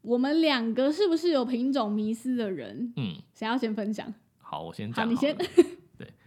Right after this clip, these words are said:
Speaker 2: 我，我自己的话就是从小啦，我的家庭，呃，就，又，在我小时候就有养，养过一些狗。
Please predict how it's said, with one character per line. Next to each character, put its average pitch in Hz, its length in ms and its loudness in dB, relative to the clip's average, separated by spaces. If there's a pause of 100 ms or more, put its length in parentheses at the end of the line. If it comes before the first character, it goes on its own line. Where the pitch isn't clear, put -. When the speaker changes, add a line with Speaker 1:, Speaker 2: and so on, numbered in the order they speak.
(180)
Speaker 2:
我， 123 160 -6
我 123 100 0
自 120 140 -6
己 143 140 2
的 104 120 -2
话 127 240 0
就 123 160 -6
是 104 680 -4
从 104 260 -6
小 98 180 -2
啦， 80 120 -2
我 80 80 -10
的 82 80 -12
家 110 260 -2
庭， 82 480 -12 (460)
呃， 87 180 -10 (100)
就， 117 300 -4
又， 139 240 -8
在 147 140 0
我 113 80 2
小 90 180 -6
时 - 100 -12
候 95 60 -6
就 95 140 -8
有 87 60 -6
养， 87 260 -12
养 78 200 -12
过 90 220 -10
一 - 20 -10
些 85 200 -14 (100)
狗。 - 240 -14